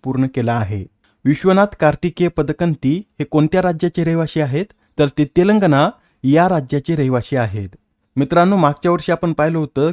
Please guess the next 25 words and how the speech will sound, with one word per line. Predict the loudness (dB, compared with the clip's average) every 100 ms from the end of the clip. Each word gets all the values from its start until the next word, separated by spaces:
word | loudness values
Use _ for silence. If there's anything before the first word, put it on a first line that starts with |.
| -2
की | -2
जगातील | 0 0 0 0 -4
सात | -4 -2 -2 -2
सर्वोच्च | -2 -4 -2 -4
शिखरे | -6 -6 -4 -4
सर | -4 -6
करणारी | -4 -2 0 0 -2 -4 _ _
सर्वात | 0 4 4 2 0
तरुण | 0 2
महिला | 2 2 -2
कोण | -2 -2
ठरली | -2 -2 0
आहे? | 0 0 -4 -8 _ _ -4
तर | -4
काम्या | 2 2 4 0
कार्तिकेयन | -2 -4 -4 -4 0 2 2 -2 -8 _ _ -2
ही | -2
अशी | -2 -4 -6
करणारी | -4 -2 -2 -2
त्यावेळेस | -2 0 0 -2 -4
सर्वात | -4 -2 -4 -4
तरुण | -2 0
महिला | 0 0 -2
ठरली | -4 -6 -4
होती. | -6 -8 -14